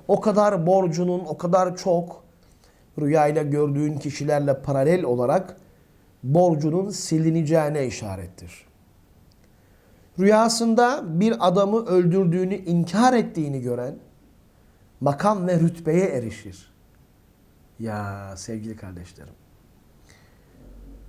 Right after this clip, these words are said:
Rüyada öldürdüğü insandan beyaz kan aktığını görmesi dininin gideceğine işarettir. Allah muhafaza.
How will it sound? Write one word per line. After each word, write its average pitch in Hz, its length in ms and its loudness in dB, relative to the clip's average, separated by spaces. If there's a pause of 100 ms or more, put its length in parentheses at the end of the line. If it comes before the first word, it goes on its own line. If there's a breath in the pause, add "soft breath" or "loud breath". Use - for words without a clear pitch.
(880)
Rüyada 240 460 4
öldürdüğü 233 600 4
insandan 240 760 0
beyaz 247 500 4
kan 214 460 0
aktığını 175 600 2
görmesi 156 920 0 (1200)
dininin 143 800 0
gideceğine 117 800 -4 (140)
işarettir. 90 680 -10
Allah 92 220 -10 (100)
muhafaza. 95 460 -18